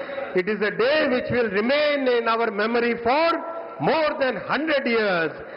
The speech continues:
Nuru Varsham. Pamban Bridge is an engineering marvel. It's the first vertical sea bridge in our country. It brings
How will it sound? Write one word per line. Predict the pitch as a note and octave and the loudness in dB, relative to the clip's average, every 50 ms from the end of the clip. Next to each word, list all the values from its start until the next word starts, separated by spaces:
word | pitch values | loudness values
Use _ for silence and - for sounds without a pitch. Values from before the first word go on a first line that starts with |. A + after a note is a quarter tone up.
| - - - - - | -14 -14 -10 -6 -2
Nuru | B2+ B2 C3 C#3+ D#3 F3+ G#3 A3 A#3 A#3 A#3 A#3 A3+ G3+ | -2 0 2 2 2 4 4 2 2 2 2 2 2 2
Varsham. | G3+ G3 F#3+ - - - - F#3 F#3+ E3 D3 C3+ C3 B2 B2 A#2 A2+ A2+ A2 A2 G#2+ G2+ - - - - - - - - - - | 2 0 0 -2 -4 -4 -2 -2 -2 -2 -4 -6 -8 -8 -8 -6 -8 -8 -8 -10 -12 -14 -16 -18 -18 -18 -18 -18 -20 -18 -10 -6
Pamban | B3 B3 B3 C4 C4 C4 B3+ - | -2 -2 0 0 0 0 0 2
Bridge | B3 C4 C#4 D4 D4+ D#4 D4 - - - - - - - - - - | 2 2 4 4 2 0 -2 -4 -8 -8 -8 -8 -8 -8 -8 -6 -4
is | F3+ F3+ F3 | -2 -2 0
an | F#3+ F#3+ F3+ - - | -2 -4 -4 -4 -4
engineering | D#3+ D#3+ E3+ D#3 D3+ E3+ E3 E3+ D#3 D#3+ D3+ C#3+ C3 | -4 -4 -4 -2 -4 -2 0 0 0 0 0 -2 -2
marvel. | C3 C3 C3+ C#3 C#3+ C#3+ C3+ B2 A2+ G#2+ A#2 - - - - - - - - - | -2 -2 -2 0 0 0 -2 -2 -4 -10 -14 -16 -18 -20 -20 -20 -20 -16 -8 -4
It's | E3 E3+ E3+ - | -4 -4 -4 -4
the | F3+ F3 - - | -6 -8 -6 -2
first | - A#3 C#4+ D#4 D#4 D4+ - - - - D#3 D3+ | 0 2 2 2 2 0 -2 -6 -10 -8 -4 -2
vertical | F#3+ A3 - - A#3+ - - A#3 A#3 A3+ - - - | 0 0 0 -2 -4 -2 0 0 0 0 -2 -4 -2
sea | G#3 A3 A3 | -2 0 0
bridge | F#3 E3 G3 G#3 A3 B3 B3+ - - - - - - - - | 0 0 0 0 0 0 -2 -4 -8 -12 -12 -14 -10 -4 -2
in | D#3 D#3 | 0 0
our | E3 D#3+ | 0 -2
country. | - - F3 F3+ F3+ F3 F3+ F#3+ E3+ C3+ A#2+ A#2 A#2 - - - - - - - - - | -2 -2 -2 -2 -2 -2 -2 -2 -2 -2 -4 -6 -10 -12 -16 -18 -18 -18 -16 -14 -6 -2
It | D3+ D#3 D#3 - - | -2 -2 -2 -2 -2
brings | - G#3 A#3 A#3+ A#3 A3+ G#3+ | 0 0 2 2 0 -2 -4